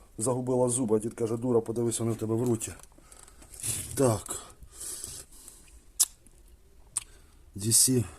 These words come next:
один і п'ять кіловата, сто двадцять п'ять градусів, тридцять п'ять січення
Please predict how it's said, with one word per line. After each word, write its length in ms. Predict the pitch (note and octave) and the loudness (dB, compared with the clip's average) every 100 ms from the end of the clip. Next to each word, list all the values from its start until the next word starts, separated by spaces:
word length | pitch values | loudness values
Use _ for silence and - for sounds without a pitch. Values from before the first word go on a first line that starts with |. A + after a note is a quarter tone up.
| - | -12
один 260 | G2+ G2+ G#2 | -8 -2 -2
і 40 | |
п'ять 220 | G2 G#2+ G2 | 0 -4 -4
кіловата, 580 | G2+ G2 G2+ A#2+ A2 G2 | -4 -2 -2 -4 -4 -6
сто 160 | - | -6
двадцять 300 | G2 G2+ F#2 | -4 0 -2
п'ять 140 | - F#2 | -2 -4
градусів, 600 | G#2 A2+ G2 - G2 F2 | -2 -4 -4 -4 -6 -6
тридцять 440 | G#2 G#2 G#2 - | -4 -2 -2 -4
п'ять 220 | - F#2+ | -8 -6
січення 580 | - F#2+ - G2+ F#2+ F#2+ | -6 -6 -6 -6 -6 -8